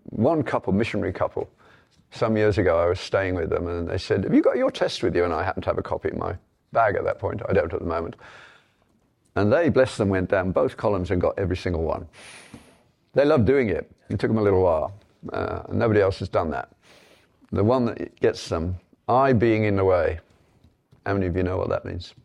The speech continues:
It's a phrase I heard quite often in my youth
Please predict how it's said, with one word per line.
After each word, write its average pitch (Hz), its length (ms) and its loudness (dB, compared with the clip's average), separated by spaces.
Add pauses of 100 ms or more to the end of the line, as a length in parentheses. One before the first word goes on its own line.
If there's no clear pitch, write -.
(1300)
It's - 100 -10
a 180 60 0
phrase - 260 4
I 135 140 4
heard 117 240 2
quite 113 200 2
often 110 360 -2
in 82 120 -4
my 82 140 -4
youth 104 400 2